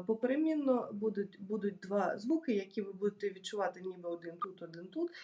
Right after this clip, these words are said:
і вони також, е, десенсибілізують ті переживання, е, які, е, м,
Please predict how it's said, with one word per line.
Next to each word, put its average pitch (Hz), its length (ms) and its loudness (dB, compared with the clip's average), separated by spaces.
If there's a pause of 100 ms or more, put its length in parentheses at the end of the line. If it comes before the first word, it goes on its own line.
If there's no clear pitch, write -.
(140)
і 226 40 -2
вони 254 240 4
також, 269 520 -2
е, 190 600 0
десенсибілізують 202 1120 0
ті 190 280 -2 (320)
переживання, 214 720 2
е, 185 600 0
які, 208 480 -2
е, 190 340 2
м, 170 140 2